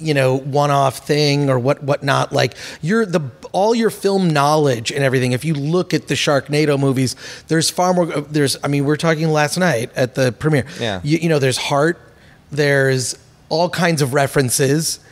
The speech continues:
Speaker 1: most of which I get, I, but, but there are, but there are definitely tons of references to things.
Speaker 2: Yeah.
Speaker 1: And, and, uh, there's also a just sense of, like, I feel like you know what it is.
Speaker 2: Well, yeah, the, the, the thing is, is that there, there, there's a lot of movies out there that are direct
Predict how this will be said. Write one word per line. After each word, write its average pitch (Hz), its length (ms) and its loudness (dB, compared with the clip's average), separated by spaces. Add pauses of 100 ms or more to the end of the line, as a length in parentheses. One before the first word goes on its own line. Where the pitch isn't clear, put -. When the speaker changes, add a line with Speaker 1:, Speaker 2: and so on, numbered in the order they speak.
(520)
Speaker 1:
most 156 360 0
of 160 100 0
which 151 180 0
I 143 160 2
get, 123 440 0
I, 135 160 2
but, 135 260 -2
but 147 140 0
there 143 120 2
are, 139 120 2
but 143 180 -2
there 143 100 2
are 131 40 2
definitely 151 560 0
tons 135 260 -2
of 127 80 2
references 123 500 0
to 120 100 -6
things. 110 360 -2
Speaker 2:
Yeah. 92 80 -6 (380)
Speaker 1:
And, 170 320 0
and, 170 340 2
uh, 156 220 2
there's 165 220 0
also 240 380 0
a 202 40 0
just 170 240 -2
sense 165 220 -2
of, 147 120 -2
like, 139 160 -2
I 127 80 -8
feel 196 160 -2
like 190 160 -2
you 156 80 -4
know 143 160 0
what 139 160 2
it 123 100 -6
is. - 420 -14 (520)
Speaker 2:
Well, 247 120 2
yeah, 202 180 4
the, 190 100 0
the, 196 140 -2
the 196 140 -2
thing 233 220 0
is, 233 140 0
is 160 140 -6
that 151 200 -2 (340)
there, 156 180 2
there, 202 180 0
there's 202 240 0
a 202 80 2
lot 202 220 2
of 226 120 -2 (580)
movies 143 440 0
out 120 240 2
there 110 340 0
that 110 300 -2
are 110 340 2 (140)
direct 110 540 2